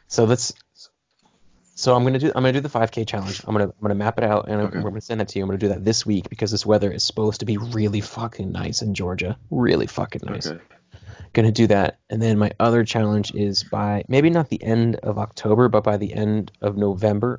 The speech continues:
Speaker 1: I'll have a video with Morgan and we'll go to that rock climbing place. And that'll be my fitness challenge after that of, like, a new experience one. So
Speaker 2: Oh.
Speaker 1: you gotta find one too, either rock climbing or
Speaker 2: I like rock climbing.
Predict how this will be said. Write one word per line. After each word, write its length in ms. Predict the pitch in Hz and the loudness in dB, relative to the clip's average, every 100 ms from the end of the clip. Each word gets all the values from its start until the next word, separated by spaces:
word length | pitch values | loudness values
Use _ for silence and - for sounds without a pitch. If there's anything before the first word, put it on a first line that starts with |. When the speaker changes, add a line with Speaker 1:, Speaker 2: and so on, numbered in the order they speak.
| 110 | -4
Speaker 1:
I'll 60 | 107 | -4
have 220 | 110 104 | -4 -2
a 100 | 98 | -4
video 560 | 113 113 107 110 110 | -4 0 4 4 4
with 220 | 104 101 110 | 2 -2 -4
Morgan 600 | 107 104 107 107 104 101 | -2 0 2 2 -2 -4
and 160 | 104 | -2
we'll 120 | 107 | -2
go 180 | 101 107 | 2 2
to 60 | 101 | 2
that 200 | 98 95 | -2 -4
rock 300 | 104 101 104 - | 0 0 -2 -10
climbing 400 | 110 98 107 - | -8 -6 -10 -8
place. 340 | - - - | -6 -6 -6
And 140 | 107 | -2
that'll 140 | 107 104 | 0 0
be 100 | 101 | 0
my 140 | 101 | -2
fitness 440 | 104 - - 101 - | -4 -4 -4 -4 -6
challenge 440 | 110 101 98 - | -2 -2 -4 -8
after 320 | - 101 - - | -10 -10 -12 -8
that 260 | - - _ - - - | -8 -8 _ -20 -20 -2
of, 60 | 110 | 2
like, 120 | 110 | 2
a 40 | |
new 140 | 110 110 | 4 2
experience 400 | - - 104 - | 2 -2 -2 -2
one. 160 | - | -10
So 160 | 135 120 | 0 2
Speaker 2:
Oh. 40 | |
Speaker 1:
you 140 | 120 143 | 4 4
gotta 200 | 160 147 | 4 0
find 260 | 143 135 127 | 0 2 4
one 120 | 117 | 2
too, 260 | 123 117 | 0 0
either 220 | 98 107 104 | 2 0 4
rock 240 | 117 - | 2 0
climbing 480 | - 120 123 120 123 _ - - - - | -4 -2 -2 -4 -8 _ -20 -20 -20 -2
or 360 | 110 104 - - _ _ _ _ _ - | 2 2 0 -10 _ _ _ _ _ -20
Speaker 2:
I 800 | - _ _ _ _ - - - | -20 _ _ _ _ -20 -20 -20
like 160 | - - | -20 -20
rock 160 | - | -20
climbing. 340 | - - - | -6 0 0